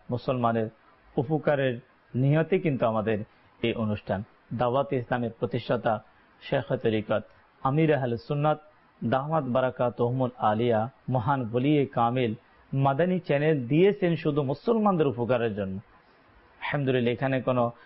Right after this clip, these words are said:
মাদানী চ্যানেলে কোনো অ্যাডভার্টাইজ বলেন, অ্যাড বলেন, কোনো প্রকারের ইনকাম সোর্স, এ ধরনের কোনো সিস্টেম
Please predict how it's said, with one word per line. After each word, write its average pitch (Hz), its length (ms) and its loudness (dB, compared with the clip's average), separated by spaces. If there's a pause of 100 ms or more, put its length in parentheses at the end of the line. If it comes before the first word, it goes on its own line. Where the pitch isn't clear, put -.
(220)
মাদানী 123 300 0
চ্যানেলে 131 300 0
কোনো 120 220 0
অ্যাডভার্টাইজ 117 420 0 (320)
বলেন, 110 400 0
অ্যাড 123 380 -2
বলেন, 113 340 0 (520)
কোনো 220 180 2
প্রকারের 156 480 0 (100)
ইনকাম 156 440 0
সোর্স, 131 320 -2 (240)
এ 143 80 0
ধরনের 147 280 0
কোনো 127 280 0
সিস্টেম 147 480 -4